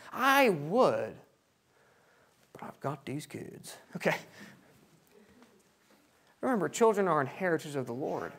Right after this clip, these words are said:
God says, "I gave you those children 'cause I trusted you.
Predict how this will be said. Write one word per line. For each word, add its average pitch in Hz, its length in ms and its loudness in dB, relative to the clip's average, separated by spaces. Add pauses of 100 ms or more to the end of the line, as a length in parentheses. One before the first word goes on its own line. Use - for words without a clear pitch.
(1040)
God 202 160 -4
says, 175 200 -6
"I 143 100 0
gave 165 300 0
you 147 40 -6
those 131 220 -4
children 139 420 -4
'cause 127 160 -10
I 113 100 -8
trusted - 580 -14
you. - 120 -16